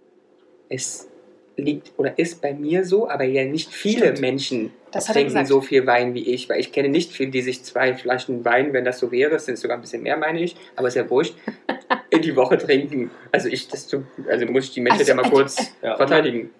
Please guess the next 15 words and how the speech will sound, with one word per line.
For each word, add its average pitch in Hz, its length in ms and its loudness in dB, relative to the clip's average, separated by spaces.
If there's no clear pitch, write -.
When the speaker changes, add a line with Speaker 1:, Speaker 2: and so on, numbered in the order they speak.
Speaker 3:
und 135 80 0
man 147 140 4
geht 143 160 0
davon 127 240 0
aus, 117 260 0
dass - 220 -2
der - 180 0
Abbau - 280 2
von 127 180 -4
Alkohol 127 320 -2
die 120 160 -12
D 110 180 -4
N 110 140 -6
A 104 440 -4
schädigt. - 640 -10